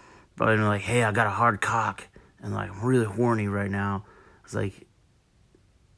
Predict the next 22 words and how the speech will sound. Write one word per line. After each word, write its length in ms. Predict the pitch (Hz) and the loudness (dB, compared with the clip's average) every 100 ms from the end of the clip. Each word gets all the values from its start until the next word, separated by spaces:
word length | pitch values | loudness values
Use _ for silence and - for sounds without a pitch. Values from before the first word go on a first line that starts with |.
| _ _ - _ - | _ _ -20 _ -6
but, 200 | 127 123 | -2 0
and 180 | 120 | 2
then 120 | 127 123 | 4 4
you 180 | 123 | 4
weren't 240 | 113 123 110 | 4 2 2
the 140 | 113 | 2
only 240 | 113 117 110 | 4 4 2
one 280 | 107 110 | 0 0
that 160 | 107 104 | 0 -2
did 180 | 117 107 | -2 -2
it. 280 | 110 - - | -4 -8 -6
Like, 240 | 113 - | -6 -4
and 140 | 107 123 | -2 2
then 180 | 127 | 4
I 120 | 120 127 | 4 4
think 220 | 165 147 | 4 4
on 120 | 131 | 4
some 260 | - 139 131 | 4 6 6
level, 240 | 123 120 | 6 4
on 120 | 95 | 0
some, 280 | 113 127 123 | 2 2 2
on, 320 | - 107 - | 0 -4 -8